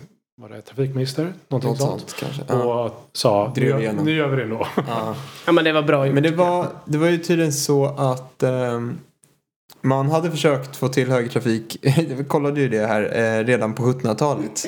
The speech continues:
Speaker 2: Eh, så, så sa man, "Nu ska vi köra till höger", eh, och så blev det av någon anledning vänster istället.
Speaker 1: Ja.
Speaker 2: Körde man på det. Men det var så att, eh, i resten av Europa har man kört på höger sida.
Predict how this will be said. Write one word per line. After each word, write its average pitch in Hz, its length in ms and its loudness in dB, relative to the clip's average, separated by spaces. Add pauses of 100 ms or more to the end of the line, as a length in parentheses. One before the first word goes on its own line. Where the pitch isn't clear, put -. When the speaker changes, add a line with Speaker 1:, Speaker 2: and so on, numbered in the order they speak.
(120)
Speaker 2:
Eh, 113 340 0
så, 110 380 0 (220)
så - 240 -6
sa 117 100 2
man, 113 80 4
"Nu 180 100 4
ska 175 100 -4
vi 151 60 -2
köra 143 160 0
till 139 80 2
höger", 139 460 2 (140)
eh, 117 320 0 (120)
och 143 100 2
så 139 80 2
blev 123 240 2
det 110 60 0
av 110 60 0
någon 101 180 0
anledning 98 340 -2
vänster 95 300 -4
istället. - 420 -8
Speaker 1:
Ja. 117 200 0 (200)
Speaker 2:
Körde 170 160 2
man 151 100 0
på 160 100 0
det. 104 120 0 (380)
Men 185 340 2 (280)
det 143 120 4
var 139 120 2
så 131 300 -2
att, 127 460 -2
eh, 123 80 4
i 120 280 2
resten 175 260 0
av 147 100 2
Europa 101 560 -2
har 123 160 -6
man 107 100 -2
kört - 300 -6
på 110 100 0
höger 113 200 0
sida. - 260 -6